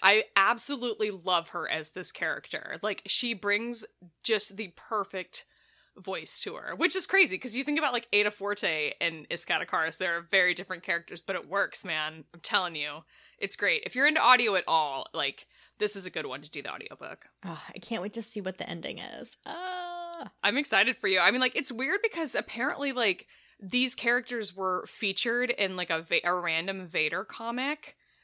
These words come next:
Speaker 1: Like,
Speaker 2: Huh.
Speaker 1: some of these characters, I'm like, I had no idea. And they didn't have names, I don't think, during that Vader comic. They just, like, plucked those two characters out when they're like, "Write a story about these two and give them whole backstories and shit." So it's like people who had read the Vader comics kind of know,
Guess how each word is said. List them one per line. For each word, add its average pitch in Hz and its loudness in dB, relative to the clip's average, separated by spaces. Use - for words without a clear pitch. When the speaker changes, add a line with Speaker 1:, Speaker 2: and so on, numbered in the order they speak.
Speaker 1:
Like, 220 0
Speaker 2:
Huh. 285 -2
Speaker 1:
some 226 0
of 233 0
these 240 -2
characters, 226 -4
I'm 277 -2
like, 262 2
I 240 10
had 311 4
no 247 0
idea. 202 4
And 240 2
they 269 2
didn't 370 2
have 269 0
names, 180 -2
I 175 4
don't 175 -4
think, 151 -6
during 175 0
that 170 -6
Vader 165 0
comic. 151 -4
They 175 0
just, 180 -8
like, - -4
plucked - -4
those 190 -2
two 202 -6
characters 196 -2
out 165 -2
when 170 -10
they're 170 -8
like, 160 -6
"Write 165 -2
a - -10
story 135 -8
about 160 0
these 151 -6
two 143 -4
and 151 -10
give 165 -6
them 160 -8
whole 156 -8
backstories 151 -6
and 160 -10
shit." - -4
So 262 0
it's 262 -4
like 269 -4
people 320 0
who 285 0
had 233 -2
read 185 2
the 196 -8
Vader 165 2
comics 220 -4
kind 196 0
of 160 -4
know, 165 -2